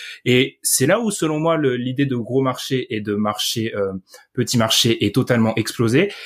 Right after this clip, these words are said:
C'est qu'en fait, quand on regarde ça, on voit qu'il y a deux, ce que j'appelle méga marchés, qui sont New York et Los Angeles. Et ensuite, il y a une ribambelle de, de,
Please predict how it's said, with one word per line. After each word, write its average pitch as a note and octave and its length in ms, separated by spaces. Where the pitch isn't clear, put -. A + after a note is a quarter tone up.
C'est A2+ 160
qu'en G#2+ 140
fait, D3+ 180
quand - 180
on A2 60
regarde G#2 220
ça, C#3+ 360
on A2+ 120
voit A#2+ 180
qu'il - 200
y - 20
a F#2 260
deux, B2+ 380
ce - 120
que A2 120
j'appelle G#2 360
méga C3 400
marchés, A#2 520
qui - 80
sont G#2+ 160
New A2+ 100
York A#2 240
et - 20
Los G2+ 160
Angeles. G2 540
Et A2+ 60
ensuite, B2+ 580
il A2+ 80
y - 20
a A#2 60
une B2 160
ribambelle F#3 680
de, C3 160
de, C3 300